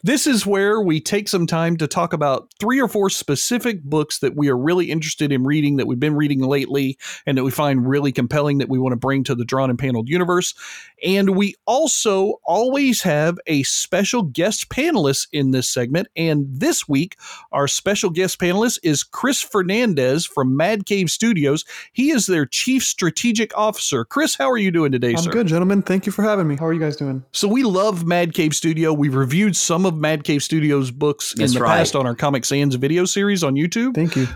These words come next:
Speaker 1: We've done, uh, Knights of the Golden Sun. We also did, uh, Midnight Task Force, which was another great
Speaker 2: All right.
Speaker 1: book.
Speaker 3: Yeah,
Speaker 1: But
Speaker 3: we
Speaker 1: we
Speaker 3: love
Speaker 1: wanted to
Speaker 3: that one.
Speaker 1: Yeah, we did. Midnight Task Force was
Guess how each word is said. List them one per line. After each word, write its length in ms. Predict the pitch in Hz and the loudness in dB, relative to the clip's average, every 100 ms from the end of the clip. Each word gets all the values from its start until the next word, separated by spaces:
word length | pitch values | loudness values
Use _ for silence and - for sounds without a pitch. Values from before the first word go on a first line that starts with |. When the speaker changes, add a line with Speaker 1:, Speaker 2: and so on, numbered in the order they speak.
| - | 0
Speaker 1:
We've 220 | 151 127 | 2 2
done, 400 | 156 147 139 135 - | 2 2 2 0 0
uh, 360 | 135 123 117 123 | 0 0 0 0
Knights 320 | 147 170 180 | 0 0 0
of 80 | 170 | 0
the 60 | |
Golden 360 | 156 165 147 127 | 2 0 2 0
Sun. 680 | - - 170 165 160 156 156 - - | 0 0 2 2 2 2 -2 -10 -4
We 80 | 151 | 0
also 220 | 147 - 139 | 0 0 0
did, 380 | 127 143 139 | 2 2 2
uh, 180 | 127 113 127 | 0 -2 0
Midnight 420 | 147 160 147 - | 0 2 0 -2
Task 380 | - 160 151 - | -2 0 0 0
Force, 340 | 147 143 - | 0 0 0
which 160 | 139 - | -4 -2
was 160 | 127 | -2
another 400 | 127 135 151 139 | 0 2 2 0
great 400 | 120 123 135 143 | -2 -2 0 0
Speaker 2:
All 60 | 135 | 0
right. 140 | 135 | 2
Speaker 1:
book. 300 | 131 135 - - - - - | 4 2 0 -18 -20 -16 0
Speaker 3:
Yeah, 200 | 110 113 | 4 4
Speaker 1:
But 60 | |
Speaker 3:
we 100 | 107 | 4
Speaker 1:
we 60 | 180 | 4
Speaker 3:
love 60 | - - | 6 4
Speaker 1:
wanted 120 | 226 | 4
to 80 | 104 | 2
Speaker 3:
that 200 | 95 95 | 0 0
one. 300 | 92 90 92 - - | -2 -2 -6 -14 -6
Speaker 1:
Yeah, 220 | 151 170 | 0 2
we 120 | 143 143 | 2 2
did. 240 | 156 139 | 2 2
Midnight 300 | 156 180 139 | 2 2 2
Task 220 | 143 135 | 0 0
Force 240 | 139 120 127 | 0 -2 -2
was 140 | 113 | -4